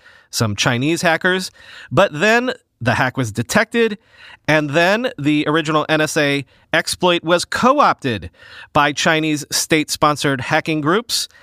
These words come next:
and repurposed to then attack U S allies and private companies in Europe and Asia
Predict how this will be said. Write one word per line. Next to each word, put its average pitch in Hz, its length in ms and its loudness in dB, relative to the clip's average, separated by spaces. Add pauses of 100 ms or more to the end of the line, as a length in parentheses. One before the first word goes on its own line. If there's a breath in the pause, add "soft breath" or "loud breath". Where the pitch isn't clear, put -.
(160 soft breath)
and 208 160 2
repurposed 247 760 -2
to 175 160 0
then 190 240 0
attack 175 400 0
U 160 140 2
S 151 120 0
allies 160 380 2
and 139 160 -2
private 135 260 0
companies 139 380 -2
in 139 160 -2
Europe 135 240 0
and 147 100 -2
Asia 147 300 0